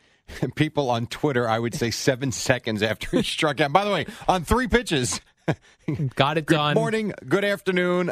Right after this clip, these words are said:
Speaker 1: sit down.
Speaker 2: Tied Adam Dunn's record,
Speaker 1: Right.
Speaker 2: thirty-two straight. Hopefully he gets it tonight against Robert Gsellman. I'd like to see another strikeout for Aaron Judge.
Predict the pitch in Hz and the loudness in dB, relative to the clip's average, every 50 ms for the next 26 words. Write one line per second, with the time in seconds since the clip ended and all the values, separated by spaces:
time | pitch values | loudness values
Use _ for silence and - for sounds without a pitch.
0 | - - - - - 156 139 - 123 107 92 78 78 80 80 - 143 151 156 156 | -6 -8 -6 -4 -2 -2 0 0 0 0 0 -2 -4 -6 0 2 4 4 4 2
1 | 151 156 - 151 143 139 139 131 131 123 139 131 131 131 127 110 110 107 127 139 | 0 0 0 2 2 2 0 0 2 2 2 2 2 0 -2 0 0 2 2 2
2 | 139 - - 160 160 160 156 - 110 98 95 92 - - - - 135 135 135 135 | 2 0 -2 -2 -2 -2 -2 0 0 0 0 -2 -6 -4 0 0 0 0 0 -2
3 | 127 113 - - 139 123 - - - - - 147 143 147 160 165 - - 131 - | -4 -4 -2 -2 -2 -2 -2 -4 -4 -2 0 0 0 0 -2 -4 -6 -4 -2 -2
4 | 135 131 - - 143 131 123 120 127 117 117 127 123 117 - - 120 - - - | -2 -2 -2 -2 0 0 0 0 0 0 0 0 -2 0 0 -2 -4 -2 -2 -2
5 | 120 123 127 131 127 117 117 113 104 - 101 113 117 117 107 117 104 95 - 113 | 0 0 0 0 0 0 0 -2 -2 0 0 0 2 2 0 -2 -2 -2 -2 -2
6 | 110 95 90 107 113 117 117 117 120 127 139 143 - - - 104 98 98 104 104 | -2 0 0 0 2 2 2 0 0 -2 -2 -4 -8 -8 -6 -4 -4 -2 0 -2
7 | 104 - - 107 - - 110 104 95 101 104 101 107 104 - - - - 123 117 | -2 -2 -4 -6 -4 -2 -2 -2 0 -2 -2 0 -2 -2 -4 -4 -4 -2 0 0
8 | 113 110 - 117 113 113 110 - - 113 107 107 110 110 110 107 107 104 - - | 0 0 0 0 0 0 -2 -2 -2 0 0 0 0 -2 -2 -4 -4 -2 0 0
9 | 143 156 156 156 151 135 - - - | 2 2 0 -2 -4 -6 -8 -10 -12